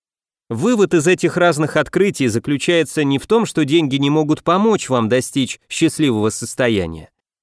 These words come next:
Жизнь на хлебе и воде, когда нет денег, чтобы оплатить внезапно образовавшиеся счета или убрать с пути препятствия, это большой стресс. Однако будет ошибкой полагать, что деньги – это всё, что нужно, чтобы быть счастливым.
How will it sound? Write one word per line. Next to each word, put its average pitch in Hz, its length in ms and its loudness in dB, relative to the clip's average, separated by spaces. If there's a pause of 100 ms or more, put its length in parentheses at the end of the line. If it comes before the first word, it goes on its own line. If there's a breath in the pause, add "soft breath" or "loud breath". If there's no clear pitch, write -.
(160)
Жизнь 165 420 -2
на 165 120 2
хлебе 190 360 -2
и 180 40 6
воде, 170 400 0
когда 123 380 0
нет 143 200 0
денег, 147 400 0
чтобы 139 320 -2
оплатить 147 520 -2
внезапно 127 560 0
образовавшиеся 139 840 0
счета 127 500 -2 (240)
или 123 160 2
убрать 147 380 2
с - 40 -12
пути 139 280 -2
препятствия, 117 800 -2 (300)
это 139 220 -4
большой 156 400 0
стресс. - 540 -4 (420)
Однако 170 440 -2
будет 156 300 0
ошибкой 170 500 -2
полагать, 151 440 0
что 135 200 -4
деньги – 139 380 0
это 143 200 -2
всё, 156 200 -4
что 143 220 -4
нужно, 143 380 0
чтобы 131 320 -2
быть 131 180 0
счастливым. 151 640 -2